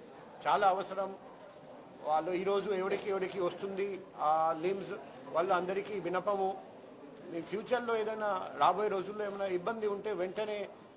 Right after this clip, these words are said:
ఆ, ఈ ఆర్గనైజర్స్తో సంప్రదించండి. వాళ్ళు మీకు ఏదైనా ఇబ్బంది ఉంటే మీకు ఎక్స్‌ప్లెయిన్ చేసి వివరంగా చెప్పి అది ఏదైనా, ఆ, ప్రాబ్లమ్స్ ఉంటే అది కూడా రెక్టిఫై చేసి మరొకసారి మీకు ఇస్తారండి. ఈరోజు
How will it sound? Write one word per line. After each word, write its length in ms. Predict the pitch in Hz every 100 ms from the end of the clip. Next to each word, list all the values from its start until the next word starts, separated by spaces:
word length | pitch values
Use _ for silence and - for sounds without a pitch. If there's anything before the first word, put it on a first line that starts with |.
| 139 - 143
ఆ, 180 | 151 151 160
ఈ 140 | 180
ఆర్గనైజర్స్తో 600 | 170 180 202 202 202 202
సంప్రదించండి. 840 | 185 170 175 196 196 208 196 202 214 - - -
వాళ్ళు 260 | 151 180 196
మీకు 460 | 190 185 208 190
ఏదైనా 300 | 180 175 190
ఇబ్బంది 460 | 185 180 170 220 220
ఉంటే 460 | 196 180 196 196 180 - - -
మీకు 360 | 175 180 196
ఎక్స్‌ప్లెయిన్ 440 | 185 - 220 226 190
చేసి 460 | 190 180 190 190 170
వివరంగా 380 | 175 202 208 208 180
చెప్పి 420 | 180 - 185 175 - - - - -
అది 200 | 151 170
ఏదైనా, 340 | 170 180 190 185 170
ఆ, 380 | 160 160 160 156 -
ప్రాబ్లమ్స్ 460 | 160 170 220 208 202
ఉంటే 200 | 180 202
అది 220 | 170 180
కూడా 180 | 196 202
రెక్టిఫై 420 | 175 175 190 196
చేసి 340 | 180 180 185
మరొకసారి 580 | 214 175 185 185 175 202
మీకు 240 | 214 190
ఇస్తారండి. 540 | 185 - 180 160 135 104 - - - - - - - - - - - - - - 170
ఈరోజు 500 | 208 220 196 226